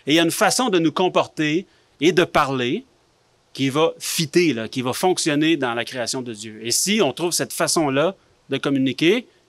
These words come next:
c'est un trait de la sagesse. C'est une manière de se comporter sagement.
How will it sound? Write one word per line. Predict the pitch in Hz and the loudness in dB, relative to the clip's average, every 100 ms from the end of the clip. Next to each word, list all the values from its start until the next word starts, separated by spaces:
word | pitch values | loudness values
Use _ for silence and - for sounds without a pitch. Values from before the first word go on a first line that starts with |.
| _ _ _ _ _ _ _ | _ _ _ _ _ _ _
c'est | - - 147 143 | -8 -2 0 0
un | 135 | -2
trait | - - 170 | -2 -2 0
de | 131 | 0
la | 120 | -2
sagesse. | 117 - 117 107 101 - _ | -2 -2 -2 -4 -8 -10 _
C'est | - 123 | -14 -4
une | 131 | -2
manière | 123 147 | 0 0
de | 135 | -2
se | |
comporter | - 135 131 151 156 _ - - | -4 -4 -4 -4 -6 _ -18 -4
sagement. | - 156 135 117 110 | 2 4 2 0 -6